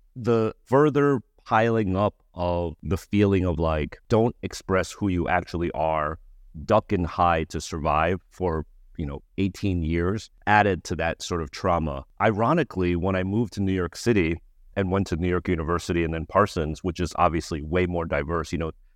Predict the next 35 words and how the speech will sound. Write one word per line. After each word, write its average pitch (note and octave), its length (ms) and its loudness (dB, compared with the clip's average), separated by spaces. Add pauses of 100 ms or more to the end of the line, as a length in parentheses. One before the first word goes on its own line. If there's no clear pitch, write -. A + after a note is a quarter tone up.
(140)
N G2+ 160 0
Y G2+ 100 2
U's F2+ 460 -2 (300)
student F2+ 420 0
body F2 320 4
is - 280 -6 (340)
damn E2+ 200 0
near E2+ 160 0
forty-eight F2 680 -2
percent D#2+ 440 -4
Asian, D#2 340 -2
I C2+ 80 -4
think. C#2+ 280 -10 (220)
I G#2+ 100 2
thought, C3 360 2
like, G2+ 260 0 (380)
"This A#2 160 -4
is G2+ 100 -6
great. A#2 360 2 (280)
Salvation. F#2+ 800 2
I E2+ 80 -4
found G#2 240 2
my F#2+ 100 0
people." E2+ 540 -2
But G#2+ 140 0
then A#2 180 2
something C#3 360 0
flipped. - 520 -4 (180)
It B2 60 -4
was A#2 160 0
interesting C#3+ 380 -2
because D#3 380 -2
I C#3+ 120 4
had A2+ 320 0
been G#2+ 260 0